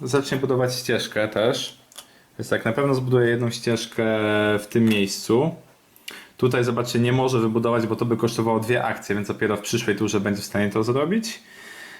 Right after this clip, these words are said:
Yy, ale wydaje mi się, że wybuduję od razu drugą ścieżkę w tym miejscu do jedzenia, bo tu świniaczki się pojawią, więc one też będą potrzebne do budowy niektórych rzeczy.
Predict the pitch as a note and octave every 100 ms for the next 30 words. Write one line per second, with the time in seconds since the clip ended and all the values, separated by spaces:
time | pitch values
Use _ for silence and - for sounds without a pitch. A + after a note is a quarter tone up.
0 | - - - D3+ D3 D3 D3 - A#3 A3+
1 | F#3 D#3 D3+ D#3 D3 C#3 B2+ B2+ B2 B2+
2 | B2+ B2 A#2 A2+ A2+ C#3+ E3 D#3 - D#3
3 | - - C#3 C#3 C3+ - - _ _ _
4 | _ _ _ _ - - D#3+ C3 A#2 A#2+
5 | A#2+ - - A2+ A2 - _ _ _ _
6 | _ _ _ _ _ - - A2+ G#2+ G#2+
7 | G#2 G2 F#2+ F#2+ G2 - - A#2 A#2+ B2
8 | A#2+ A2+ B2+ A#2 A2 A2+ A2 G#2 G2 G#2+
9 | G2+ G#2+ G#2 G2+ G2 G2 G#2 G2+ G2 F#2+
10 | G2 F#2+ G2 G2 F#2+ - F#2+ F#2 E2+ -
11 | -